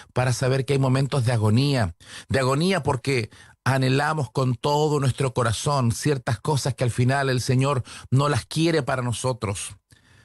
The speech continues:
Es como los padres, "Hijo, eso no te conviene, hijo, eso no te conviene, hija, no, eso no te conviene". ¿Y qué hace la hija?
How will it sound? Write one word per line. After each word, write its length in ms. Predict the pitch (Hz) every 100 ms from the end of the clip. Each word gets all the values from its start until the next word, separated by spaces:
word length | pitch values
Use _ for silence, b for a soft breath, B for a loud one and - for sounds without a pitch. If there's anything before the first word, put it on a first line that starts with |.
| b b
Es 140 | - -
como 260 | 139 147
los 120 | 139 -
padres, 480 | 160 165 147 123 -
"Hijo, 280 | 170 - 160
eso 220 | 139 185
no 140 | 160
te 140 | - -
conviene, 680 | - 180 202 202 180 123 -
hijo, 400 | 196 208 - -
eso 200 | 180 202
no 140 | 214
te 100 | 226
conviene, 540 | 214 208 233 254 214 120 B
hija, 360 | - 254 - 165
no, 120 | 185 -
eso 240 | 226 247
no 120 | 247
te 160 | 240 220
conviene". 640 | 196 180 247 220 139 - -
¿Y 160 | 123 113
qué 160 | 156
hace 200 | 147 135
la 120 | 156
hija? 380 | 190 190 190 160